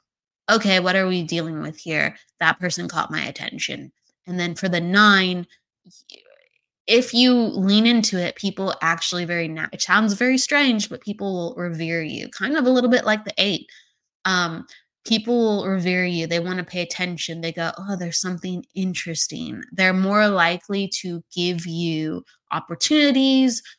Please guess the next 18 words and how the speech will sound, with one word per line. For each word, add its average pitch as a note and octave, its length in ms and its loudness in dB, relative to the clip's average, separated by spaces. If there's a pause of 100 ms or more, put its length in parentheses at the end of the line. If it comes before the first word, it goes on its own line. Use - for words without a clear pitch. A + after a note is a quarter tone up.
(100)
They're F#3 100 0
more F3+ 300 -2
likely E3+ 500 -4 (160)
to, E3+ 520 -4 (100)
um, E3 380 -6 (1160)
like, F3+ 380 2 (580)
appreciate B3+ 720 4
what - 160 -2
you F#3+ 80 -2
have F3 140 -2
to E3 100 -6
say, G3 460 4
even G3 360 -2
if F#3 160 -6
it's - 240 -6
not E3+ 380 -4
something E3+ 540 -8
that D3 360 -2